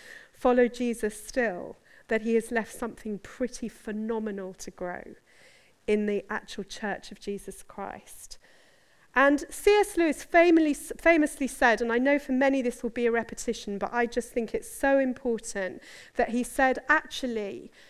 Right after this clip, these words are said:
to make the claims that Jesus does here in this passage, to make the claims that he makes, he was either a lunatic or a liar, or he was God.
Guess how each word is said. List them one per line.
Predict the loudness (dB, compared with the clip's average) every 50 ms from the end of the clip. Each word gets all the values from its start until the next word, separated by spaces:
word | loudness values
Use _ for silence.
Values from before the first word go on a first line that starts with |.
| _ _ _
to | 2 2
make | 4 4 4 4 6 6 6 4 4 2 -4
the | -6 -4
claims | -4 -4 -4 0 4 6 6 6 6 4 0 -4 -8 -12 -6
that | -6 -6 -6 -4
Jesus | -4 -2 -2 -2 0 -2 -6 -6 -4
does | -4 -2 -2 -2 -4 -8
here | -6 -2 0 0 2 0
in | -2 -2 -4 -4
this | -4 -6 -6 -10
passage, | -10 -10 -10 -10 -10 -12 -10 -10 -10 -10 -10 -12 -8
to | -6 -4
make | 0 0 0 0 0 -4
the | -6 -10
claims | -10 -6 -4 -2 -2 -2 -4 -6 -8
that | -12 -12 -10
he | -8 -8
makes, | -6 -4 -6 -6 -6 -8 -12 _ -18 -18 -18 -18 -20 -20 -20 -10
he | _ -2 0
was | 0 0 -2 -4 -2
either | 0 2 4 4 2 2 0 -4 -2 -2
a | -4
lunatic | -4 -2 -2 -2 -2 -2 -2 -4 -6 -8 -8 -8 -8 -8 -10 _ -20 -20 -20 _ _ _ _ _ _ _ _ _ _
or | 4 4 6 6
a | 4 2
liar, | 2 2 2 2 2 0 -2 -4 -8 -10 -12 -14 -16 _ _ _ _ _ _
or | -4 -2 -2 -2
he | -2 -4 -4
was | -2 -2 -2 -2 -4 -6 -8
God. | -10 -8 -6 -6 -6 -8 -10 -12 -14